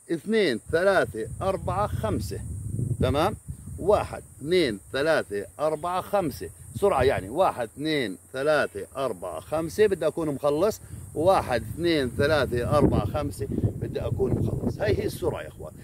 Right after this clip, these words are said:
يعني السرعة الزايدة هيك، هذا ما بصير هذا الحكي. تمام؟ والسرعة البطيئة جدًا بهاي الطريقة برضه ما بصير هذا الحكي يا إخوان. يعني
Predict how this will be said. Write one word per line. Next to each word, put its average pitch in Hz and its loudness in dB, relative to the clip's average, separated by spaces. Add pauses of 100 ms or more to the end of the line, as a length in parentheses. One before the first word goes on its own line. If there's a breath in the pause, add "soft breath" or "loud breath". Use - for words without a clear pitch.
(160 loud breath)
يعني 117 -2 (200)
السرعة 214 2
الزايدة 185 6 (280)
هيك، 185 4 (520)
هذا 170 -2
ما 156 -2
بصير 107 -4
هذا 82 -8
الحكي. - -14 (340 loud breath)
تمام؟ 151 -2 (200)
والسرعة 202 0
البطيئة 214 2
جدًا - 2 (260)
بهاي 180 -2
الطريقة 196 0 (280)
برضه 165 -2 (180)
ما 151 0
بصير 143 0
هذا 120 -4
الحكي - -4
يا - -14
إخوان. - -20 (400 soft breath)
يعني 120 0